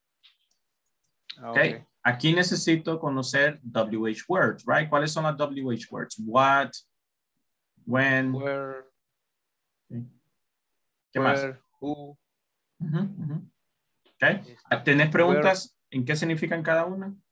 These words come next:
Speaker 2: ¿O, o estás claro con qué significan?
Speaker 1: A veces confundo, por ejemplo, el, el, el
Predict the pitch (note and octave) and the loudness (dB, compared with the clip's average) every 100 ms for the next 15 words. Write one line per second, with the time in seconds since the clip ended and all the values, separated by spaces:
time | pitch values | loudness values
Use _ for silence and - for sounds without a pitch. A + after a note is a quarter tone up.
0 | _ _ _ _ _ - A#2+ - B2+ - | _ _ _ _ _ -8 -8 -6 -8 -4
1 | C3 - C#3 B2 A2+ - A#2 A2+ G#2+ - | -4 0 2 2 0 -6 -8 -6 -8 -12
2 | _ - B2+ B2+ A#2 A#2 G#2+ - - _ | _ -4 -2 0 0 -2 -10 -16 -20 _
3 | _ _ F3 E3 F#3+ - G3+ D#3 F#3+ F3+ | _ _ 2 4 2 0 -2 -2 -2 -2
4 | F3 D#3 D#3+ E3+ E3+ E3 C#3+ C3+ B2+ B2+ | -2 -2 -2 -4 0 2 2 0 -2 -2
5 | A#2 - A#2 - | -4 -8 -8 -12